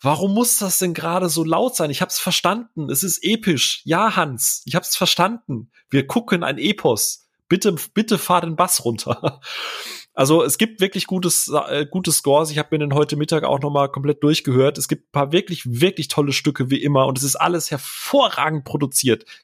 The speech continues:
Keine Frage. Aber ich fand's für diesen Film partiell too much.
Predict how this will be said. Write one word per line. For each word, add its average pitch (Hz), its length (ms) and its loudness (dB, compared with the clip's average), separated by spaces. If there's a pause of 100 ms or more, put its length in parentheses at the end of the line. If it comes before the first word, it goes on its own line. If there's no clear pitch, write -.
(100)
Keine 226 300 0
Frage. 185 500 0 (420)
Aber 143 180 4
ich 143 120 -2
fand's 226 420 -2
für 151 140 -2
diesen 135 260 -4
Film 214 640 0 (680)
partiell 156 800 0 (460)
too 185 240 2
much. - 580 0